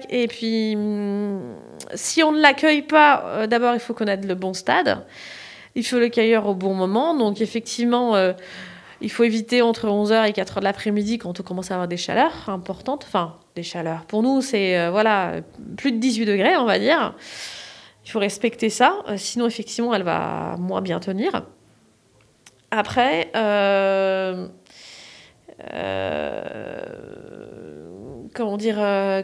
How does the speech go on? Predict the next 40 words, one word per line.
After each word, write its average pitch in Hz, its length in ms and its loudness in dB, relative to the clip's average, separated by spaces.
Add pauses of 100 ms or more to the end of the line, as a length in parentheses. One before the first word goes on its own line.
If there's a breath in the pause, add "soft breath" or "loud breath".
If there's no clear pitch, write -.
(100)
quand 220 640 2
il 220 80 0
y 220 40 8
a 226 60 6
certaines 277 360 2
fleurs 277 200 4
qu'il 269 120 -4
faut 240 160 0
cueillir 233 320 0
plus - 160 -2
rapidement 240 500 2
parce 220 180 -4
qu'elles 196 120 -2
vont 214 100 -2
s'ouvrir 226 380 0
vite, 254 260 -2
comme 202 160 0
les 190 100 -2
tulipes 233 400 -2
et 233 60 0
les 214 120 4
jonquilles, 208 380 -2
là, 202 140 0
on 196 80 -4
cueille 196 280 0
pratiquement 180 560 -10
tous 180 160 -12
les 175 80 -2
deux 175 120 -4
jours. 196 300 -6 (680 loud breath)
Pareil, 214 300 2
anémone 190 360 0
et 190 60 2
ranocule, 185 480 -2
parce - 160 -4
que 214 100 -4
ça 196 180 -6
s'ouvre 190 240 -12
trop - 160 -8
vite. - 420 -10